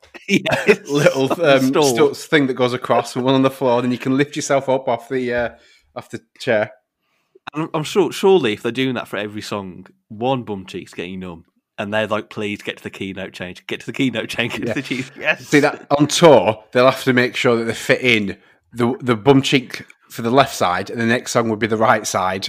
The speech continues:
Speaker 2: and then the left
Speaker 1: <laughs>
Speaker 2: side, and then fit in a standing only, um, bal-, uh, ballet. Um, what's the word?
Speaker 1: I don't know.
Speaker 2: Oh, when it's a
Speaker 1: What
Speaker 2: s-,
Speaker 1: is the
Speaker 2: s-,
Speaker 1: word?
Speaker 2: slow song.
Speaker 1: Uh, ballad.
Speaker 2: Ballad, not ballet, ballad.
Speaker 1: Yeah,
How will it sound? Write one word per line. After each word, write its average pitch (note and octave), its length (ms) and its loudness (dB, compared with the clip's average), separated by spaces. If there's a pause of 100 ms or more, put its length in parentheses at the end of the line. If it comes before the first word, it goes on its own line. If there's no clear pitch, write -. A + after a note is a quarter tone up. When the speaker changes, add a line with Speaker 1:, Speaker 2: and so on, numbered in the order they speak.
Speaker 2:
and A#2 100 -4
then A2+ 100 2
the A2+ 60 2
left A#2+ 240 0
Speaker 1:
<laughs> - 60 -6
Speaker 2:
side, F#2+ 320 -2 (340)
and B2+ 80 -2
then B2 80 2
fit D3 320 0
in C#3+ 60 0
a C3 60 2
standing B2+ 520 0
only, A#2+ 460 4 (400)
um, A2 560 4 (540)
bal-, A#2+ 280 6
uh, A2 180 4 (300)
ballet. G2 440 -2 (200)
Um, A2+ 440 2 (140)
what's A2+ 160 -10
the A#2 80 -2
word? F#2 260 -4 (1700)
Speaker 1:
I - 120 -10
don't B2 260 -6
know. A#2 140 -8
Speaker 2:
Oh, D3 360 0 (280)
when D#3 140 0
it's E3+ 120 -4
a F3 100 -2
Speaker 1:
What D#3+ 120 2
Speaker 2:
s-, D#3+ 80 0
Speaker 1:
is D#3+ 80 -12
the C#3 60 -2
Speaker 2:
s-, G#2 160 -2
Speaker 1:
word? G2 80 -12 (120)
Speaker 2:
slow D#3+ 340 -2
song. F#2+ 380 -4 (1160)
Speaker 1:
Uh, B2 140 -2
ballad. D3+ 480 0
Speaker 2:
Ballad, D#3 440 4
not C3+ 180 4
ballet, G#2+ 300 0
ballad. B2 420 6
Speaker 1:
Yeah, G2+ 100 -8